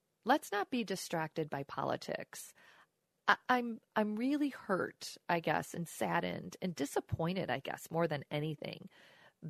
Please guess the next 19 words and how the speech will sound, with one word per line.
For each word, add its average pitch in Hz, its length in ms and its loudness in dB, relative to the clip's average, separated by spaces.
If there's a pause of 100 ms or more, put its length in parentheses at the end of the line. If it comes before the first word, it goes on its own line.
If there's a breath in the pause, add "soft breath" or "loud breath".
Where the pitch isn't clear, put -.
by 165 540 4 (240)
how 233 300 0
we 285 180 2
can 196 180 -2
actually 185 440 0
create 156 520 0
division 151 800 0 (100)
in 156 120 0
a 160 100 -2
time 160 420 -2
where 151 180 0
we 147 140 -2
need 156 220 -2
to 143 100 2
unify. 214 800 -2 (460 soft breath)
It's - 180 0
shocking 156 600 -2
to - 120 -12
me. - 300 -8